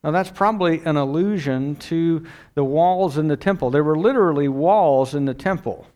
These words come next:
you can imagine. There were three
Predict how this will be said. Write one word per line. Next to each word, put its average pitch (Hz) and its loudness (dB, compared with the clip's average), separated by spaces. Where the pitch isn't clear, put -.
you 151 -4
can 135 -6
imagine. 135 -2
There 170 2
were 151 0
three 220 0